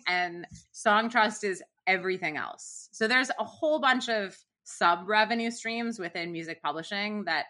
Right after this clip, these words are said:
I would never expect anyone to memorize unless they work for a music publisher. All I want artists to understand is that music publishing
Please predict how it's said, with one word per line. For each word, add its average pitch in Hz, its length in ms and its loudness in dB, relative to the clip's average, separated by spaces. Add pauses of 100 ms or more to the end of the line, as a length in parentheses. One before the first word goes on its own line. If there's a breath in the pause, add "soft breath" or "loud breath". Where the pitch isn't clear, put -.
I 160 80 0
would 160 160 -6
never 151 220 -2
expect - 480 -4
anyone 151 400 -8
to 147 100 -18
memorize 156 480 -2
unless 151 280 -10
they 139 300 -8 (560)
work - 220 -6
for 247 80 2
a 254 60 4
music 285 280 -2
publisher. 311 500 2 (100)
All 202 180 6
I 277 140 6
want 214 420 0 (140)
artists 190 300 2
to - 60 -6
understand 175 840 -4
is 175 160 -8
that 147 300 2 (360)
music 208 320 -2
publishing 233 760 0